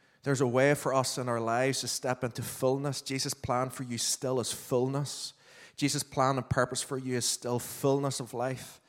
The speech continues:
and for the good things that he has for us. And today, all I simply want to look for just for a few minutes is, "God, would you help us to redefine and to reimagine?" And so this is where we simply just look at Jesus. What do you say? And this is where Jesus, in the Sermon on the Mount, just so beautifully says these words.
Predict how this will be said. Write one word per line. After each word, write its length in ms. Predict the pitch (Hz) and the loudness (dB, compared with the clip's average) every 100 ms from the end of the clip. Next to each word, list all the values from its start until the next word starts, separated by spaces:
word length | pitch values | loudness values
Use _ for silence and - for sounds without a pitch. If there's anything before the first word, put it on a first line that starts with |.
| _ - - | _ -20 -14
and 100 | 117 | -8
for 120 | - | 0
the 80 | 127 | 0
good 240 | - 143 139 | 4 2 2
things 240 | 147 135 | -2 -2
that 120 | 131 | -4
he 160 | - 127 | -4 -4
has 240 | 123 120 | -2 -4
for 260 | - - 127 | -6 -4 -2
us. 140 | 135 - | -2 -4
And 100 | 120 | -6
today, 260 | 135 139 | -2 2
all 160 | 139 131 | 4 2
I 40 | |
simply 340 | 117 147 127 131 | 0 -4 -4 -4
want 180 | 120 | -2
to 40 | 123 | 0
look 220 | 117 123 | 0 -4
for 120 | - | -10
just 200 | - 117 | -8 -8
for 100 | - | -4
a 60 | 113 | -4
few 200 | - 123 | -4 -8
minutes 220 | 117 110 | -6 -8
is, 80 | 117 | -8
"God, 300 | 143 131 127 - - - | 0 0 0 -8 -20 -10
would 120 | 127 | -8
you 80 | 110 | -4
help 240 | 127 143 | 0 0
us 120 | 135 - | -2 -4
to 100 | 117 | -4
redefine 800 | 117 120 120 104 - 107 117 | 0 0 -2 -8 -8 -6 -4
and 100 | 120 | -4
to 60 | 113 | -2
reimagine?" 540 | 113 110 107 107 - | -2 -2 -2 -4 -6
And 100 | 117 | -8
so 100 | 117 | -4
this 140 | 131 131 | -2 -2
is 80 | 123 | -2
where 120 | 110 | -2
we 100 | 110 | -4
simply 320 | - 123 117 | -6 -6 -6
just 180 | 107 117 | -8 -6
look 180 | 110 113 | -6 -6
at 140 | 104 | -8
Jesus. 400 | 107 107 110 - - | -8 -8 -8 -10 -8
What 180 | 127 143 | -6 -4
do 60 | |
you 180 | 120 110 | -4 -6
say? 360 | - - 107 101 _ _ _ - - - - _ - | -6 -6 -10 -12 _ _ _ -20 -20 -20 -20 _ -10
And 80 | |
this 140 | 135 127 | -6 -4
is 60 | |
where 160 | 120 113 | -2 -2
Jesus, 760 | 107 107 110 120 101 - - - - _ | -2 -6 -4 -4 -6 -8 -10 -14 -20 _
in 80 | 110 | -2
the 60 | |
Sermon 360 | - 123 117 117 | 0 0 -2 -4
on 100 | 110 | -6
the 60 | |
Mount, 300 | 104 107 107 | -4 -6 -6
just 140 | - - | -6 -6
so 140 | 117 | -6
beautifully 500 | 101 110 110 - 110 | -6 -8 -8 -8 -10
says 340 | 101 107 107 - | -8 -8 -8 -8
these 260 | 107 98 | -10 -12
words. 520 | - 104 104 - - | -8 -8 -10 -14 -16